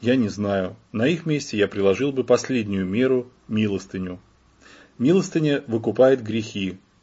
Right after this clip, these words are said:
Милостыня выпрашивает прощение грехов. Постарайтесь убедить таких людей,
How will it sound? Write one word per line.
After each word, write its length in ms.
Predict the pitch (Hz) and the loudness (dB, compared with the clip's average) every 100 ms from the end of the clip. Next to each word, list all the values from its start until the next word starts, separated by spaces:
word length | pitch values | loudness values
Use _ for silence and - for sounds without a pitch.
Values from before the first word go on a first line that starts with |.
| _ _ _ - | _ _ _ -2
Милостыня 800 | 113 151 151 - 131 131 123 - _ - | 2 2 2 0 0 2 0 -4 _ -8
выпрашивает 800 | 107 104 104 117 - 107 107 | -6 0 2 2 0 -4 -4
прощение 560 | 110 107 - 101 95 95 | -2 -2 -2 -4 -2 -4
грехов. 540 | 95 95 - 95 - _ _ _ _ _ _ _ _ _ _ _ _ - | -6 -10 -6 -6 -8 _ _ _ _ _ _ _ _ _ _ _ _ 0
Постарайтесь 720 | 104 127 151 190 190 160 - | 4 6 6 4 0 -10 -8
убедить 440 | 127 110 104 147 160 | -4 -2 -2 -2 0
таких 380 | 120 117 123 113 | -2 0 -6 -4
людей, 480 | 98 101 101 95 | -6 -4 -4 -6